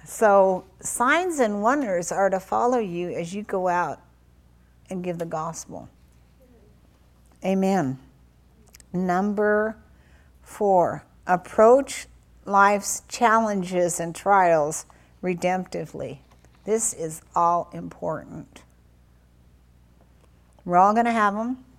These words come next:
There's all gonna, we're all gonna have challenges.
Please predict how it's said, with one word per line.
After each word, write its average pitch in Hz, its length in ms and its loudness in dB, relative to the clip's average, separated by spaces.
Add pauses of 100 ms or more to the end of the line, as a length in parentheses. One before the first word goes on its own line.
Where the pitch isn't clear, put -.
(220)
There's 170 340 -4
all 185 340 4
gonna, 226 240 -4
we're 196 200 -2
all 208 120 4
gonna 247 160 -2
have 254 120 0
challenges. 180 840 -8